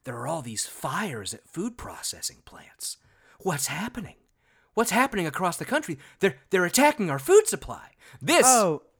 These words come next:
Speaker 2: this was very weird.
Speaker 1: This was the attack on the food supply that I think Alex was talking about.
Speaker 2: Mm.
Speaker 1: Uh, because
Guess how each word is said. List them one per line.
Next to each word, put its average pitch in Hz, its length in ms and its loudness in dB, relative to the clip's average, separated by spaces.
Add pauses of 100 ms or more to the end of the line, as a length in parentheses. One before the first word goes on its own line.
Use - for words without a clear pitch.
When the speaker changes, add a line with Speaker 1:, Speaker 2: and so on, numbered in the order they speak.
(280)
Speaker 2:
this 196 300 -12
was 165 140 -16
very 147 320 -6
weird. 110 440 -18 (220)
Speaker 1:
This 247 340 0
was 220 200 2
the 175 160 -4
attack 160 400 -2
on 139 100 0
the 123 100 -6
food 139 280 -8
supply 110 340 -8
that 104 140 -14
I 101 60 -12
think 107 200 -14
Alex 95 300 -14
was 95 80 -20
talking 104 340 -10
about. 73 300 -20
Speaker 2:
Mm. 156 420 -8
Speaker 1:
Uh, 131 240 -4
because 165 520 0